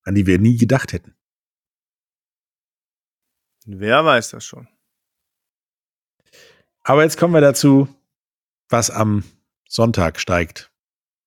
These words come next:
Speaker 1: Das Grand Final. Das große Spiel.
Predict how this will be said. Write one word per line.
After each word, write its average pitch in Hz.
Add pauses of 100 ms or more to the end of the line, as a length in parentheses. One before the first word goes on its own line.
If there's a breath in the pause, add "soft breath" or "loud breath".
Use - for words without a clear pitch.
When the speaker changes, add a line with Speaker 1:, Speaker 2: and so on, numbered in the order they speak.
(1040)
Speaker 1:
Das 104
Grand 113
Final. 110 (640)
Das 113
große 123
Spiel. 87